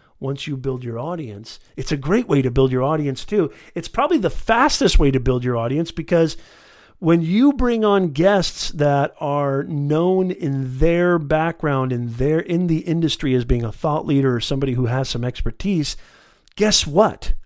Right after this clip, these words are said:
They are introducing you to their audience because they're gonna share the show.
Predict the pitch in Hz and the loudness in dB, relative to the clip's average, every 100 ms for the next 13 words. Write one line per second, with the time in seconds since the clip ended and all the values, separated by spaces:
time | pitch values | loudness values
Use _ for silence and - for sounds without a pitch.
0 | _ 117 113 156 220 226 - 135 - 170 | _ -8 -2 0 0 -2 -4 -8 -4 -4
1 | 160 143 131 147 - 131 120 170 160 180 | -4 -6 -4 -4 -2 -4 -2 -4 -2 -4
2 | 170 240 160 101 92 85 - - - 143 | -2 0 -2 -4 -12 -18 -20 -20 -14 -10
3 | 131 196 220 165 - 101 92 - - - | -8 -6 -4 -4 -6 -8 -10 -14 -14 -16